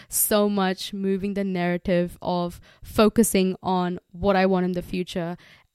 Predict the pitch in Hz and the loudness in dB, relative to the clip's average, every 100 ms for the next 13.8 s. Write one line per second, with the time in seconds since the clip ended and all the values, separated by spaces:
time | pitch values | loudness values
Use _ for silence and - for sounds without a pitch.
0 | - 196 190 - 208 - _ _ - 196 | -4 -4 -4 -2 -2 -2 _ _ -6 -4
1 | 180 180 180 175 180 - - 185 - 180 | -4 -4 -4 -4 -6 -10 -12 -8 -4 0
2 | 180 - 180 170 175 170 - 202 185 180 | -2 -2 -4 0 0 -2 -2 0 4 4
3 | 180 175 180 170 - 78 - 175 - - | 2 0 0 -2 -4 -6 -4 -6 -6 -10
4 | - _ _ _ _ _ - - _ _ | -16 _ _ _ _ _ -20 -20 _ _
5 | - 240 240 320 294 262 _ - 202 196 | -2 0 2 0 0 -6 _ -2 0 0
6 | - 190 180 190 185 - - 196 180 170 | -2 -2 0 0 -2 -2 -4 -4 -2 -2
7 | 170 196 - 180 175 175 175 - 180 196 | -2 -4 -4 -4 -2 -2 -4 -4 -4 -4
8 | - 226 220 208 190 190 180 165 175 190 | -4 -2 0 0 -2 -4 -4 -4 -6 -8
9 | 175 - 170 165 175 214 262 - - 180 | -8 -4 -2 0 0 2 0 -4 -6 -4
10 | 170 175 185 180 - 196 202 254 240 - | -4 -4 -6 -6 -6 -4 -2 0 0 0
11 | 226 214 202 196 - 190 - 190 175 _ | -2 -2 -2 -4 -6 -8 -8 -12 -12 _
12 | _ 185 190 190 180 190 196 - 185 180 | _ -8 -6 -6 -2 -2 -2 -2 -2 0
13 | 180 180 - 180 175 175 175 180 | 0 -2 -6 -6 -4 -4 -6 -10